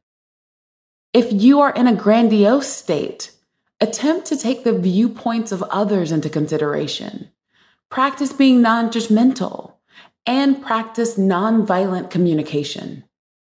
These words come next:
If you are walled off, try getting uncomfortable. Look for opportunities to be authentic with those around you. If you are boundaryless, take a step back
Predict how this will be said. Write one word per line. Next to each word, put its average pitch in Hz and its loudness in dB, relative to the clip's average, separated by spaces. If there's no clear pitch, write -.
If 233 2
you 233 4
are 254 6
walled 214 4
off, 240 0
try 277 2
getting 254 4
uncomfortable. - -4
Look 277 -2
for - -2
opportunities 220 0
to 196 0
be 208 2
authentic 208 -2
with 165 -6
those 180 0
around 156 -2
you. - -10
If 233 4
you 254 8
are 214 4
boundaryless, 254 4
take 302 2
a 320 0
step - -2
back 175 -2